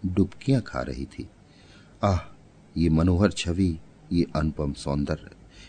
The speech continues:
एक क्षण में उन्मत्तों की भांति बकने लगे। ये प्राण और ये शरीर तेरी भेंट करता हूं। संसार हंसेगा हंसे, महापाप है हो, कोई चिंता नहीं। इस स्वर्गीय आनंद से मैं अपने को वंचित नहीं कर सकता,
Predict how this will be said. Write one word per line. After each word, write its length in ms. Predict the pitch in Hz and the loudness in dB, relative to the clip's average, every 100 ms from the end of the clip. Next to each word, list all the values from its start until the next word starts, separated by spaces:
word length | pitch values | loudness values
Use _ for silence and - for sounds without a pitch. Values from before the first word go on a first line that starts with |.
| - 131 | 6 10
एक 80 | 147 | 10
क्षण 200 | - 139 | 8 8
में 120 | 139 | 10
उन्मत्तों 460 | 127 127 131 - 123 | 10 8 6 4 4
की 140 | 110 | 4
भांति 360 | 80 113 117 98 | 4 2 2 2
बकने 340 | 104 120 135 | 2 4 2
लगे। 300 | 85 - - - - - - 113 | 2 -2 -6 -8 -12 -12 2 4
ये 60 | |
प्राण 420 | 113 120 123 123 | 6 8 10 10
और 180 | 123 110 | 8 8
ये 100 | 107 | 6
शरीर 340 | 107 117 117 110 | 6 4 4 4
तेरी 240 | 113 104 | 4 4
भेंट 320 | 78 107 139 | 4 2 2
करता 320 | - 76 - | 0 -2 0
हूं। 160 | 76 67 - - - - - | -2 -2 -10 -20 -20 -16 4
संसार 380 | 113 113 123 113 | 4 8 8 8
हंसेगा 460 | 98 98 120 110 | 4 2 2 4
हंसे, 380 | 95 98 - 85 - - - - | 2 2 0 -2 -2 -12 -12 2
महापाप 600 | 92 120 120 123 117 113 113 | 6 8 6 6 4 4 0
है 200 | 104 - - | -2 -4 4
हो, 220 | 104 87 - - - - | 6 6 2 -12 -20 6
कोई 180 | 131 135 | 10 10
चिंता 360 | 131 85 71 | 8 4 4
नहीं। 220 | 67 64 - - - - - | 0 -2 -10 -14 -20 -20 -2
इस 180 | 131 - | -2 6
स्वर्गीय 360 | 127 123 135 | 8 10 8
आनंद 420 | 120 120 131 127 123 | 8 8 8 6 6
से 160 | 131 | 6
मैं 160 | 120 117 | 6 6
अपने 260 | 110 120 | 6 4
को 120 | 113 107 | 4 6
वंचित 380 | 123 131 131 | 4 6 4
नहीं 180 | 107 98 | 6 6
कर 140 | 92 78 | 6 2
सकता, 440 | - - - - | 0 -4 -8 -10